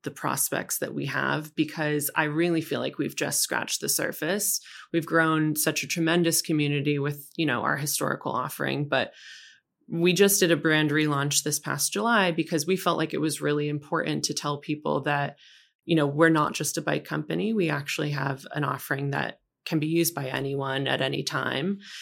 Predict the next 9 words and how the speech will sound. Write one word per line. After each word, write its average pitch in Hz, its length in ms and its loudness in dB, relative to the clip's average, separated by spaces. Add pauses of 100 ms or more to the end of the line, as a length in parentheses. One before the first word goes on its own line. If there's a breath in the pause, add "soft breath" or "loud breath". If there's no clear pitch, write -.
(220 loud breath)
And 165 260 4
so 151 560 6
off 180 260 4
the 170 100 2
back 151 280 2
of 160 60 0
that, 147 480 0 (240 loud breath)
we've 151 160 2
introduced 147 760 0